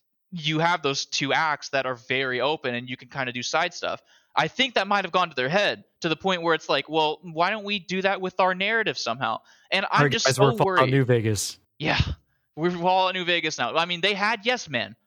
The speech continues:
Speaker 1: right? That is literally what Niles was, is Yes Man. That's always what I called him whenever we saw him. But, ah, God, it's just like, they did so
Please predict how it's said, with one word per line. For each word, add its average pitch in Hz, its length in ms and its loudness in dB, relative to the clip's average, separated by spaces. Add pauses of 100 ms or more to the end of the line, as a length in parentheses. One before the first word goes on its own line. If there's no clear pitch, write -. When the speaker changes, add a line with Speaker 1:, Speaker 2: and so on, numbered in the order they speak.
(140)
Speaker 1:
right? 170 280 0 (160)
That 196 100 2
is 196 80 -4
literally 208 480 0
what 185 220 0
Niles 165 360 0
was, 131 220 -2
is 123 100 -6
Yes 135 240 -2
Man. 107 220 -6
That's 139 160 -2
always 190 300 0
what 185 120 -2
I 170 120 0
called 127 280 -4
him 117 100 -4
whenever 117 220 -4
we 120 120 -4
saw 113 240 -4
him. 110 100 -12 (300)
But, 185 180 2 (760)
ah, 156 260 -2
God, 202 320 2
it's 214 140 -2
just - 200 0
like, 202 180 2 (600)
they 285 160 4
did 254 400 2
so 214 640 0